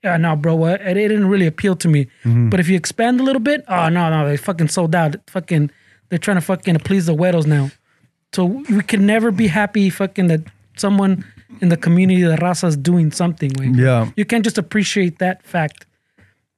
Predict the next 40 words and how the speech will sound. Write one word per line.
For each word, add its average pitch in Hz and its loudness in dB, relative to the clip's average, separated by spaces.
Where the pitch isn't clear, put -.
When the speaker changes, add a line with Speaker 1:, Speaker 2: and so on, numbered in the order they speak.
Speaker 1:
and 170 0
just 170 -2
fucking, 185 -2
¿Sabes 202 -2
qué? 214 -4
I'm 202 0
gonna 196 0
spend 190 -2
my, 170 2
my 156 2
my 160 0
thirteen 185 -2
dollars 170 0
to, 147 0
to 175 -6
support 165 -6
that 165 0
way. 151 0
Even 214 0
if 123 2
it - 2
Speaker 2:
Mm-hmm. 113 0
Speaker 1:
kinda 247 2
sucks, - -4
I'm 226 -10
gonna 240 -4
put 240 -2
my 220 2
thirteen 220 0
dollars 202 0
so, 175 2
so - -6
maybe 196 0
we 196 0
can 202 0
make 196 0
another 180 2
one 165 4
that's 147 0
better. 139 -2